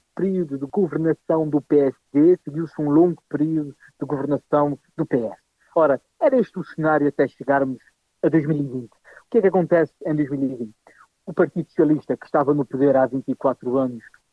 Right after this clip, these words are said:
fica em primeiro nas eleições regionais, mas com um parlamento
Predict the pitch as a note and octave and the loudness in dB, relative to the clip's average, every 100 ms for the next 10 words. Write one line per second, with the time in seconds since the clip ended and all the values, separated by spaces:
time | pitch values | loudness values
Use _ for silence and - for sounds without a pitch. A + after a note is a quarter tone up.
0 | _ F#3 - D#3 - D3 D3 D#3 D3 B2+ | _ -6 -2 -2 -2 -4 0 2 2 2
1 | A2 G2 - C3+ B2 A#2+ A2 - A#2 G#2 | -2 -14 -4 -4 -2 -6 -8 -10 -10 -12
2 | - - C#3 C#3 E3+ D#3 D3+ F3 - _ | -16 -12 -10 -2 0 2 2 0 -6 _
3 | _ _ _ _ F3+ G#3 B3 A#3+ _ _ | _ _ _ _ 0 4 4 0 _ _
4 | - A#3+ G#3+ - G3 F3 F#3+ E3+ G3 E3+ | 0 2 2 2 0 4 2 4 2 2
5 | C3 | -2